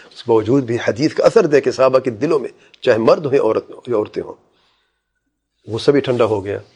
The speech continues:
اور وہ غلط فہمی بھی دور ہو گئی، شبہ بھی، شبہ کا ازالہ بھی ہو گیا، اور سینے میں ٹھنڈک بھی آ گئی، اور اس حرام کو بھی چھوڑ دیا۔ سبحان اللہ،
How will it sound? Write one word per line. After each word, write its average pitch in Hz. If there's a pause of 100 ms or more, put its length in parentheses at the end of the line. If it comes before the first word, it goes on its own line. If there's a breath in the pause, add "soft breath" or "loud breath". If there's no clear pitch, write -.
(320)
اور 127
وہ 135
غلط 131
فہمی 147
بھی 135
دور 127
ہو 113
گئی، 107
شبہ 156
بھی، 156 (140)
شبہ 156
کا 151
ازالہ 139
بھی 156
ہو 127
گیا، 131 (340 loud breath)
اور 131
سینے 147
میں 135
ٹھنڈک 160
بھی 131
آ 117
گئی، 120 (320 soft breath)
اور 120
اس -
حرام 123
کو 127
بھی 107
چھوڑ 98
دیا۔ -
سبحان -
اللہ، -